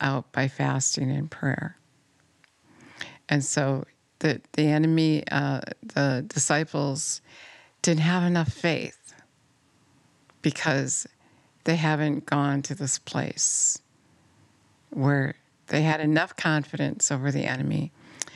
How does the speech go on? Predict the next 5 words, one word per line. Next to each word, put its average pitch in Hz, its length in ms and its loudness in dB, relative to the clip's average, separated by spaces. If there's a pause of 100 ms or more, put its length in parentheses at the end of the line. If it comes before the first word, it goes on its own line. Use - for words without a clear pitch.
(340)
And, 170 500 2
um, 151 420 2 (2250)
before 190 680 0 (680)
Jesus 156 460 0
came, - 520 -2